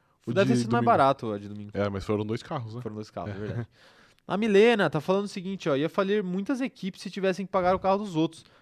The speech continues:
Speaker 2: Fórmula um sempre correu o risco de ter pancada e a equipe que arca com isso."
Speaker 1: Pois é.
Speaker 2: É isso, é, é um esporte de correr riscos, né?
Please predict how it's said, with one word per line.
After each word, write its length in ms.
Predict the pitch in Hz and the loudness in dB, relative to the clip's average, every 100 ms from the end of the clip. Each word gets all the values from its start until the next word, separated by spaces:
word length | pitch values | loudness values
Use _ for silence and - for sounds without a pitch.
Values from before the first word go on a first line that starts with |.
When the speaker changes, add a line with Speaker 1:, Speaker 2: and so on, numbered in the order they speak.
| _ | _
Speaker 2:
Fórmula 300 | 151 175 180 | 0 2 2
um 100 | 180 | 0
sempre 240 | - 220 | -4 -4
correu 240 | 247 190 180 | 2 4 4
o 40 | |
risco 280 | 160 160 175 | 2 -2 -8
de 60 | |
ter 100 | 147 151 | -6 -6
pancada 520 | 190 180 147 160 190 | -6 0 0 2 0
e 60 | |
a 20 | 185 | -2
equipe 280 | - 175 - | -4 -10 -4
que 80 | |
arca 160 | 190 185 | -4 -4
com 120 | 254 | -6
isso." 280 | 190 - - - | -8 -8 -16 -6
Speaker 1:
Pois 140 | - 214 | 0 2
é. 100 | 131 - | 0 -4
Speaker 2:
É 80 | 302 | -4
isso, 300 | 240 - 120 | -4 -4 -2
é, 420 | 110 113 107 104 98 - - | 2 2 0 -4 -10 -16 -14
é 80 | - | -10
um 140 | 113 131 | -8 -10
esporte 360 | - 135 139 | -2 0 0
de 80 | 175 | -4
correr 280 | - 202 175 | -2 0 0
riscos, 380 | 202 185 - - | -2 -8 -12 -18
né? 140 | 113 | -18